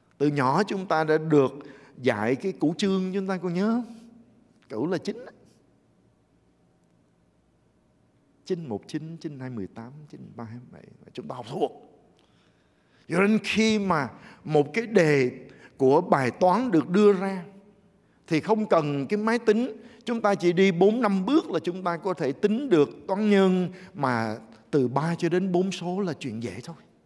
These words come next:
Nhưng mà rồi cái tự mãn nó xảy ra. Thì cái thế hệ kế tiếp bắt đầu nói rằng, "Tại sao mình phải nhớ củ chương chi cho nó nhức đầu vậy?"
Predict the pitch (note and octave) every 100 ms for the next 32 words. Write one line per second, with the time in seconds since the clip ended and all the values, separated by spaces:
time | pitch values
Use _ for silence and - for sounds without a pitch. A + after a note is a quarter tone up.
0 | _ _ _ _ _ _ _ _ _ _
1 | _ _ _ _ _ _ _ _ _ _
2 | _ _ _ _ _ _ _ _ _ _
3 | _ _ _ _ _ _ _ - B2+ A#2
4 | A2+ G#2 F#2 C3+ G2 A2+ A2 G2 B2+ C#3+
5 | C3+ - B2+ B2 A#2 A2+ - _ _ _
6 | _ _ _ _ _ _ _ - G2 C3+
7 | E3 D#3+ C#3 C#3+ D#3 - - - - -
8 | _ _ _ _ _ _ _ - C#3+ A2
9 | G#2+ C3 C#3 G2+ F#2+ _ _ _ _ _
10 | _ _ G#2 A2 C#3+ C3 A2+ G2 - F#2+
11 | B2+ C#3+ E3+ C#3 A#2 A#2 C#3 C3 A#2+ B2+
12 | A#2+ B2+ C#3 E3+ - - F#2+ F#2